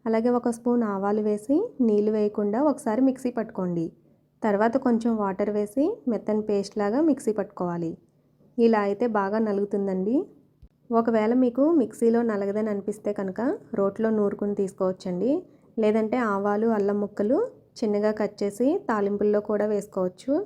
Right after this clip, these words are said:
మీకు ఎలా వీలైతే అలా చేసుకోవచ్చండి. ఇప్పుడు కుక్కర్ ప్రెషర్ పోయిన తర్వాత మూత తీసి రైస్‌ని ఒకసారి బాగా కలుపుకుని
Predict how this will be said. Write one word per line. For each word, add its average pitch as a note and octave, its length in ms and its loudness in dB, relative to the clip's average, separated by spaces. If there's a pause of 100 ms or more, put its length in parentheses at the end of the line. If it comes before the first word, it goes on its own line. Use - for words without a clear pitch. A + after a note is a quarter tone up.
(280)
మీకు A3+ 260 2
ఎలా G#3 180 2
వీలైతే A3 440 0
అలా A3 240 -2
చేసుకోవచ్చండి. F#3+ 800 -2 (460)
ఇప్పుడు B3 240 2
కుక్కర్ A#3 380 0
ప్రెషర్ G3+ 380 0
పోయిన G#3 280 0
తర్వాత G3 440 -2 (260)
మూత G#3 240 0 (100)
తీసి G3+ 320 0 (460)
రైస్‌ని F#3+ 380 0
ఒకసారి G#3 320 -4
బాగా G3 260 -2
కలుపుకుని G3+ 600 -2